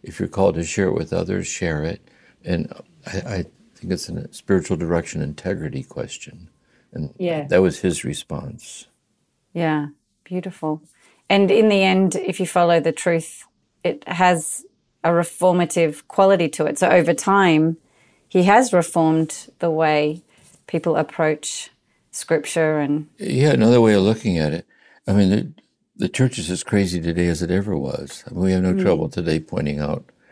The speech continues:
Speaker 1: you know, like, "Oh my God, I don't believe it." You know, what, you know.
Speaker 2: Mm-hmm. Mm-hmm.
Speaker 1: But th-, there are also just brilliance and holiness in the church. So who were those bishops and people who read it and condemned it? We don't even know who they were. They're gone.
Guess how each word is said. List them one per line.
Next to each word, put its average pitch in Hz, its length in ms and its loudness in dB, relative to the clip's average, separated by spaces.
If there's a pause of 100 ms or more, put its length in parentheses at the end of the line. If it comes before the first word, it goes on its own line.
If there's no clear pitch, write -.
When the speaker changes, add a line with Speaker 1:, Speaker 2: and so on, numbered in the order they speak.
(260)
Speaker 1:
you - 100 -4
know, 82 80 -2
like, 76 220 -2
"Oh 95 100 -4
my 92 140 -2
God, 82 240 -4
I 80 80 -2
don't 73 220 -6
believe 78 360 -6
it." - 200 -12 (160)
You - 100 -14
know, - 80 -16
what, - 260 -12
you 170 100 -6
know. 165 120 -6
Speaker 2:
Mm-hmm. 160 640 -10
Mm-hmm. 160 200 -14 (540)
Speaker 1:
But - 220 0
th-, - 200 -4
there 101 180 2
are 104 40 6
also 113 320 4
just 82 300 -6
brilliance 90 460 0
and 90 100 -2
holiness 85 800 0
in - 100 -18
the 73 80 -10
church. - 480 -12 (420)
So 104 200 4
who 127 220 4
were 131 100 4
those 98 320 2 (480)
bishops 104 500 2
and 85 180 -6
people 92 320 -2
who 90 140 2
read 92 240 2
it 92 100 0
and 78 100 -8
condemned 92 440 0
it? 87 40 0
We 92 100 2
don't 117 140 2
even 80 140 -2
know 76 180 -2
who 101 100 -4
they 92 160 -2
were. 73 160 -2
They're 73 180 -4
gone. 80 420 -6